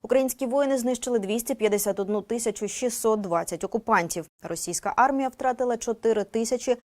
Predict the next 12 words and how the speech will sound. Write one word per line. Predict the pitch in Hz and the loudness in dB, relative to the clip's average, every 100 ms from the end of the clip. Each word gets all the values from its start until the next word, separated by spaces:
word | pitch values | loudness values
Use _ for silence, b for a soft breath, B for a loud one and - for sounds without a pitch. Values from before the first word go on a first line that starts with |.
| _ _ | _ _
двісті | 208 240 233 | -2 -2 0
шістдесят | 202 196 190 196 208 185 | -4 -2 -4 0 0 0
два | 175 170 | 0 0
танки | - 208 226 233 254 | 2 0 0 0 0
та | 254 160 | 0 -8
вісім | 147 180 220 269 233 | -6 -6 -4 -2 -2
тисяч | 208 165 160 196 | -4 -6 -8 -8
двісті | 180 208 - | -2 -2 -2
дев'яносто | 185 180 190 226 - | -4 -2 -2 -2 -4
бойових | 196 175 170 165 | -4 -2 -2 -4
броньованих | 170 208 190 175 175 - | -2 -2 -2 -4 -8 -10
машин. | 175 - 180 | -14 -8 -10